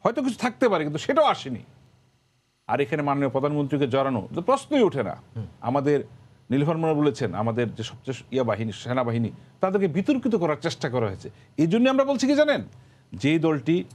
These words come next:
Speaker 1: নির্বাচনে পারছে না, আন্দোলনে পারছে না, সেই দলটি যখন হুঙ্কার দেয়, তাহলে বুঝতে হবে। কারণ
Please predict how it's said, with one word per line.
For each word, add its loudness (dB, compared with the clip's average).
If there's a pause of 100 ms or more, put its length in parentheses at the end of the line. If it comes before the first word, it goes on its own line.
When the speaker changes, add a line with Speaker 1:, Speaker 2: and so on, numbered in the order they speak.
Speaker 1:
নির্বাচনে 0 (280)
পারছে -4
না, -4 (460)
আন্দোলনে 2
পারছে -2
না, -2 (640)
সেই 2
দলটি 2
যখন 2
হুঙ্কার 2
দেয়, 4 (260)
তাহলে 6
বুঝতে 2
হবে। 0 (360)
কারণ 2